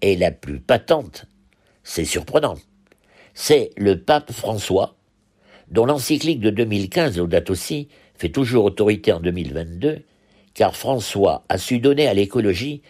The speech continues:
une dimension pas seulement environnementale, mais aussi culturelle, philosophique et spirituelle, à savoir l'écologie intégrale. Cependant, l'Église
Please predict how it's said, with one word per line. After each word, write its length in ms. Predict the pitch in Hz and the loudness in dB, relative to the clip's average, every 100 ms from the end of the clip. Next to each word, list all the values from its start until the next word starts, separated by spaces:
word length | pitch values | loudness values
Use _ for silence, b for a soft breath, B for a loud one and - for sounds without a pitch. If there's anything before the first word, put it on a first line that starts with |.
| b b b | b b b
une 180 | 80 107 | -4 -2
dimension 640 | 127 139 131 113 - 113 | 0 0 -2 -2 0 0
pas 120 | 107 | 2
seulement 420 | 101 110 104 98 90 | 2 2 2 0 -2
environnementale, 960 | 98 104 87 82 98 101 135 135 - b b b | 0 0 0 -4 -8 -4 -2 -2 -4 b b b
mais 100 | - | 0
aussi 320 | 110 101 101 | 0 0 -4
culturelle, 480 | 90 127 110 104 113 | -4 -6 0 2 2
philosophique 580 | - 104 92 92 113 92 | 0 -2 0 -2 -4 -8
et 60 | 76 | -10
spirituelle, 680 | - 95 87 82 95 127 B B - | -8 -6 -6 0 0 0 B B -6
à 60 | |
savoir 540 | 117 95 87 101 107 107 b b | -4 -2 2 2 2 -4 b b
l'écologie 640 | 101 101 113 104 90 87 - | -4 0 2 2 0 -4 -6
intégrale. 640 | 104 90 80 76 71 - _ _ _ B B B B | -6 -4 -6 -6 -12 -14 _ _ _ B B B B
Cependant, 600 | - 120 143 160 117 _ - | -2 0 2 2 0 _ -4
l'Église 580 | 104 123 127 143 - | 0 0 2 2 2